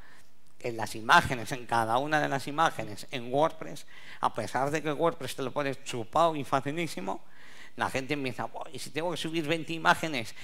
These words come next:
en mi blog de viajes, ¿qué hago?". ¿Vale? Entonces, la solución no es decir, "Pues web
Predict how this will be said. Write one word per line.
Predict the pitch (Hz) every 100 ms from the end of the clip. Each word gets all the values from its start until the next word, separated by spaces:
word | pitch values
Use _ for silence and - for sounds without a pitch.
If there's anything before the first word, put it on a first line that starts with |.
| - -
en | 135 127
mi | 127
blog | 131 147 156 -
de | 156 151
viajes, | 175 170 - 190 - - -
¿qué | 151
hago?". | 139 104 104 104 - - - - - - - - - - - - -
¿Vale? | 120 156 170 - - - -
Entonces, | 135 117 147 117 117 101 - - - - - - - -
la | 147 156 160 151
solución | 143 156 143 175 185
no |
es | 170
decir, | 160 135 123 107 -
"Pues | 123 123
web | 131 196 190